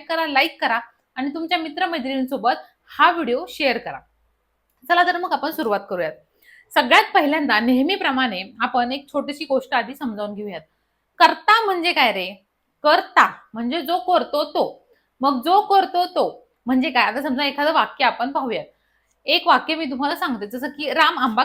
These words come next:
खातो." एकदम साधं सरळ वाक्य, लहानपणापासून आपण पाहिलेलं वाक्य आहे, "राम आंबा खातो." आता कर्ता ओळखण्याआधी आपल्याला एक गोष्ट सगळ्यांना,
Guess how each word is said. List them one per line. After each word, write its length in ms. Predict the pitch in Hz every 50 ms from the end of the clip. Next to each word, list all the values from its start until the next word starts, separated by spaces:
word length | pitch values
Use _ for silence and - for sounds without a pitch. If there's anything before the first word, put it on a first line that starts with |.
| 285 -
खातो." 260 | 302 294 - - -
एकदम 280 | - 220 240 339 349 370
साधं 320 | 370 - 302 233 226 302
सरळ 200 | 294 - 277 262
वाक्य, 280 | 254 240 240 - - 247
लहानपणापासून 680 | 254 247 247 240 247 247 262 254 247 - 247 - 247
आपण 220 | 254 240 220 254 247
पाहिलेलं 280 | 269 233 220 220 226
वाक्य 260 | 240 226 233 - - 214
आहे, 220 | 214 190 160 160
"राम 280 | 160 202 208 240 285 381 - _ _ _ _ _ _
आंबा 340 | - 233 208 196 196 269 359 403 - - _ _
खातो." 440 | - 392 370 247 - 175 147 - _ _ _ _ _ _ _ _ _
आता 360 | - 311 - - 262 233 240 294 - - - _ _ _ _
कर्ता 380 | - 320 339 359 - - 466 381
ओळखण्याआधी 760 | 311 339 349 359 370 359 359 370 359 294 254 277 262 247 240
आपल्याला 340 | - 233 254 262 277 302 311
एक 200 | - 269 311 277
गोष्ट 260 | 262 311 294 294 339
सगळ्यांना, 580 | 339 330 330 240 214 233 240 240 220 202 202 254